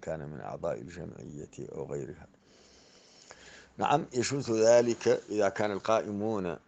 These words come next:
على الجمعية يرون، يعرفون هذا الإنسان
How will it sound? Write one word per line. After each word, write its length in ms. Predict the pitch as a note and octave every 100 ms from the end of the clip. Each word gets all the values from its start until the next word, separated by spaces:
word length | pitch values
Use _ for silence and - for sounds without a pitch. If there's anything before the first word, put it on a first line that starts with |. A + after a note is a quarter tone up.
| -
على 300 | C#2 E2+ F#2
الجمعية 1000 | D#2+ A2 F#2+ - F2 F#2+ G2 - G#2 - _ -
يرون، 680 | F2+ F2 G2+ G2 F#2 D#2+ - -
يعرفون 560 | F#2+ D2+ G#2 F#2 G2 F2+
هذا 480 | E2 F2 F2 E2 -
الإنسان 680 | F2 D#2+ D2+ - G2+ G2+